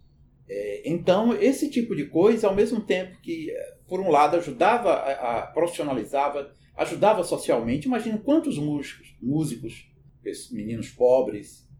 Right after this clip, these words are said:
que, que se tornaram músicos profissionais, ajudaram sua família, e quanto isso não, não movimentou em Salvador. Ao mesmo tempo tinha esse outro lado, parecia, é, que ia ser eterno, e esse foi um erro.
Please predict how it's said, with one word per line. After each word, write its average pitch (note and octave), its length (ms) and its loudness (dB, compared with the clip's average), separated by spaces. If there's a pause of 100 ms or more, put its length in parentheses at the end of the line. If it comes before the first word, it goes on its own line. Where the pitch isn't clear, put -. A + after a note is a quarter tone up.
(140)
que, - 380 -18
que G2 100 -20
se - 100 -18
tornaram A2 380 -2
músicos A2 240 -10
profissionais, G#2+ 580 -6
ajudaram A2 380 -6
sua - 140 -18
família, G#2+ 320 -12 (240)
e - 80 -16
quanto A#3 300 2
isso F3 200 -4
não, F3 340 -8
não D3 200 -2
movimentou C3+ 580 -4
em B2+ 40 -8
Salvador. B2 600 -2 (340)
Ao C4+ 140 4
mesmo A3 260 2
tempo A#3 280 -4
tinha A#3 180 0
esse A#3+ 160 -4
outro A#3 160 -2
lado, G#3 360 -2
parecia, E3+ 840 -2 (260)
é, G#2+ 300 -4
que F#2+ 720 -16
ia D#3+ 200 4
ser - 160 -2
eterno, A3+ 560 0 (340)
e D#3+ 140 6
esse F#3+ 200 4
foi C3+ 120 -8
um A#2 100 -6
erro. E2+ 240 -8